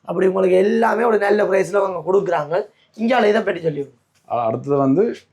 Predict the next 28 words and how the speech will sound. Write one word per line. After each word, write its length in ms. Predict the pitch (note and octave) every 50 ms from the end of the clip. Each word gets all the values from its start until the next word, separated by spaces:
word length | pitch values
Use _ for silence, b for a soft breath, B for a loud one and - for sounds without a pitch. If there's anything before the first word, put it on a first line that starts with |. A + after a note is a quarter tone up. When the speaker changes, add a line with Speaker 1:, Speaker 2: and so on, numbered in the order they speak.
| _
Speaker 2:
முதல் 260 | - C3+ C#3 E3 D#3+ D#3
பார்த்த 240 | E3+ E3+ F3 F#3+
இன்டோர் 280 | E3+ D#3 D#3 D#3 D#3 C#3
கேமரா, 420 | C3 C3 B2+ A#2+ B2 F3+ A#3+ - - -
இது 180 | - D#3 E3+ D#3
அவுட்டோர் 260 | C#3+ D3+ D#3 D3 A#2+
கேமரா. 300 | A#2+ A2 G#2 G2 G2 - - _ _ _ _ _ _ - -
Speaker 1:
ஆ, 200 | F#3 F#3 F#3 F3+
ஓகேண்ணா, 340 | E3+ D#3 D#3 C#3+ C#3 C#3
ஓகே. 360 | C3 - C3 - _ _ _ _ _ _ _ _ -
Speaker 2:
அவுட்டோர் 300 | G2+ A#2+ D3 D#3+ D#3+ D3
கேமரால 340 | D3+ D3 D3+ D3 C#3+ D3+ -
நாலு 240 | E3+ E3 D#3+ D#3 C#3
கேமரா, 400 | C3 C3 B2+ A#2+ C#3 G#3 C4+ - _ _ _ _ _ _
அதை 160 | - B2 C3
விட 120 | C#3+ D#3+ F3
ஃபோர் 220 | D3 E3 D#3+ D#3
சேனல் 200 | D#3+ D3+ C#3+ C3+
என் 120 | B2+ B2 A#2+
வி 140 | A#2 C3+
ஆர், 120 | E3+ A#3 -
அஞ்சூறு 260 | - D3+ D3 C#3+ C3+
ஜிபி 160 | C3+ D3+ E3+ D#3+
ஹார்ட் 220 | D3+ A#2 F#2+ G2
டிஸ்க். 400 | F#2+ - - _ - _ - -
Speaker 1:
ஆ, 160 | F3 E3+ E3
ஓகே, 20 | D#3+
ஓகே. 300 | C#3+ D3 C#3 B2+ C3